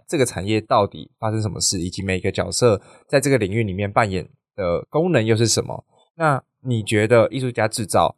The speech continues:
或者是身为 podcast 制作人，或者是音乐艺术家、声音设计师、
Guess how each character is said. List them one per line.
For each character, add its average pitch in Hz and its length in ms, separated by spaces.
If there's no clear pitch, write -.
或 117 160
者 95 60
是 101 240
身 110 200
为 104 120
podcast 101 340
制 120 140
作 98 200
人， - 120
或 107 100
者 95 60
是 98 380
音 135 200
乐 135 260
艺 113 140
术 104 220
家、 92 240
声 107 160
音 107 120
设 104 140
计 101 180
师、 92 360